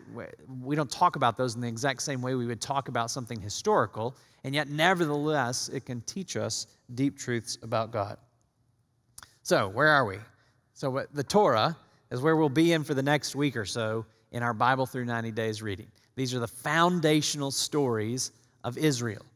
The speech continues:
and they have some major themes. One, God created the world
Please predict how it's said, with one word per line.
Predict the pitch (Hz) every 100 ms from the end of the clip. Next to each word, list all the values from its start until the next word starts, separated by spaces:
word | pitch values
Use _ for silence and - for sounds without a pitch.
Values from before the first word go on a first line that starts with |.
| _ _ _
and | 123 123
they | 131
have | 135 117
some | - 135 143
major | 156 165 160
themes. | - 143 101 110 -
One, | 135 160 170
God | 156 151 156
created | - 156 135 135 151 160 170
the | 180
world | 156 143 143 143 139